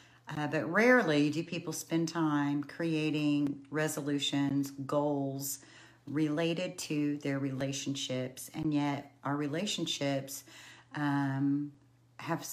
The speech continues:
they just play such a vital role in how,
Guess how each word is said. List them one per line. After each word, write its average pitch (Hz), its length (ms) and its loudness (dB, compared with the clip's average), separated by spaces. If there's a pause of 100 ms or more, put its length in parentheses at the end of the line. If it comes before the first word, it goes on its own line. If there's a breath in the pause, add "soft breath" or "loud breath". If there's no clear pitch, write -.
(120)
they 156 120 -4
just - 240 -10
play 151 200 -4
such 165 320 -8
a 160 60 -4
vital 147 480 0
role 135 640 -2
in 143 160 -2
how, 139 640 0